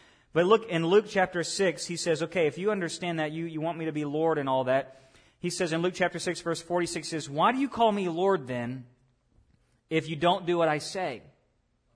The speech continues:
Ouch. "Why do you call me Lord then if you don't do what I say? Everyone who comes to me and hears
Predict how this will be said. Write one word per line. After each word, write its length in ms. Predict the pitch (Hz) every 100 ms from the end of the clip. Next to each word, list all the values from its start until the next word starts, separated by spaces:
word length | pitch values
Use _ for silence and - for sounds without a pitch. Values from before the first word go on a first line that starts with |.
| _ _ _ 123
Ouch. 400 | 120 - - - _ _ _ _ _ _ -
"Why 180 | 165
do 60 | 262
you 80 | 254
call 220 | 226 233
me 140 | 214
Lord 300 | 185 190 214
then 120 | 170 165
if 140 | 165
you 100 | 175
don't 320 | 139 180 190
do 80 | 185
what 100 | 190
I 120 | 190
say? 320 | 185 - 180 170
Everyone 440 | 214 294 247 190
who 80 | 170
comes 320 | 165 185 175
to 80 | 170
me 140 | 170
and 100 | 160
hears 400 | 143 202 202 170